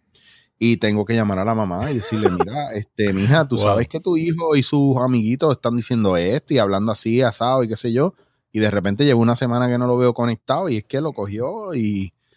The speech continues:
Speaker 1: ya tú sabes, <laughs> por
Speaker 2: Diablo,
Speaker 1: culpa del tipo.
Speaker 2: diablo.
Speaker 1: Entonces,
Speaker 2: Oye, ajá.
Speaker 1: uno piensa, "Es el tío Chota ahora".
Speaker 2: <laughs> Sí,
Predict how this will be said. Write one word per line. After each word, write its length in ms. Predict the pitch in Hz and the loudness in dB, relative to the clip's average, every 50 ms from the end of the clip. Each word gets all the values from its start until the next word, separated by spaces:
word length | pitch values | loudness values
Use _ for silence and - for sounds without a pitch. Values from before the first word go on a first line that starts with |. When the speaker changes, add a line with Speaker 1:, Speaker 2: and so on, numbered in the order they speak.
| _ _ _ - | _ _ _ -4
Speaker 1:
ya 100 | 110 113 | -2 -2
tú 120 | 147 160 | -2 -2
sabes, 340 | - - 123 104 110 113 107 | 0 0 0 0 0 0 -2
<laughs> 120 | - - | -2 0
por 100 | - 175 165 | 0 2 2
Speaker 2:
Diablo, 180 | 147 127 113 | 2 2 2
Speaker 1:
culpa 240 | 120 120 123 120 143 | 2 4 4 4 2
del 120 | 135 104 95 | 2 0 -2
tipo. 100 | 113 107 139 | -2 0 0
Speaker 2:
diablo. 340 | 123 113 110 104 113 123 - - 247 - _ _ _ _ _ - - - | 0 0 0 -2 -4 -6 -8 -12 -20 -20 _ _ _ _ _ -20 -16 -10
Speaker 1:
Entonces, 440 | - 123 107 - 170 170 180 202 214 - - - - - - | -8 -6 0 2 4 4 4 4 0 -6 -14 -20 -20 -18 -14
Speaker 2:
Oye, 100 | - 214 - _ | -14 -14 -10 _
ajá. 140 | - 127 127 | -2 0 0
Speaker 1:
uno 140 | 156 175 175 | 0 0 0
piensa, 240 | - 339 392 392 - - - - 143 | -2 -2 -4 -4 -8 -12 -12 -12 -8
"Es 80 | 139 151 | -6 -4
el 140 | 151 131 - | -4 -4 -6
tío 220 | - 139 156 170 | -6 -6 -6 -6
Chota 340 | - - 170 170 190 196 151 | -4 -2 0 0 0 0 -2
ahora". 340 | 123 135 165 170 117 - _ _ _ | -2 -2 -2 -4 -6 -8 _ _ _
Speaker 2:
<laughs> 280 | - - - - 285 - | -2 -2 0 0 0 0
Sí, 80 | - | 2